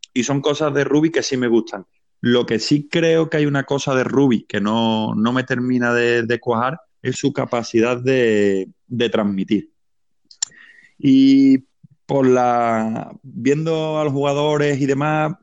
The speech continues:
veo que el mensaje que Rubi le quiere transmitir a la plantilla, no, o la plantilla no, no lo, no lo coge, no lo pilla, o Rubi no sabe transmitir el mensaje. Veo al equipo muy,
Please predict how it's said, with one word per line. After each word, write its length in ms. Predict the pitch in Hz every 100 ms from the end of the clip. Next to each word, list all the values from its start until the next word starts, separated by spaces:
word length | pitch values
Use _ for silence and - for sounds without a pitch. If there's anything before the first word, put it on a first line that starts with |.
| _
veo 300 | 113 127 135
que 100 | 135
el 280 | 123 120 110
mensaje 640 | 110 113 107 - 131 143
que 120 | 143 139
Rubi 360 | 127 139 135
le 120 | 131
quiere 220 | 127 131 127
transmitir 480 | 127 120 117 117
a 40 | 120
la 120 | 113
plantilla, 580 | 117 110 117 127 139 156 _ _ _ _
no, 800 | 123 120 117 113 113 110 110 117
o 200 | - -
la 140 | 117 113
plantilla 500 | 117 113 151 151 160
no, 1040 | 156 151 147 147 143 143 139 135 131 - _ _
no 200 | 131 143
lo, 400 | 139 135 131 127
no 200 | 131 139
lo 140 | 143 127
coge, 320 | 143 156 180
no 240 | 175 127
lo 140 | 127 113
pilla, 420 | 139 156 175 190 _ _ _ _
o 200 | 113 113
Rubi 340 | 107 127 127
no 140 | 120 117
sabe 380 | - 127 120
transmitir 460 | 120 117 110 107 113
el 80 | 110
mensaje. 480 | 107 104 143 120 104
Veo 260 | 117 123
al 100 | 120
equipo 380 | 113 120 117 120
muy, 640 | 117 120 123 123 120 113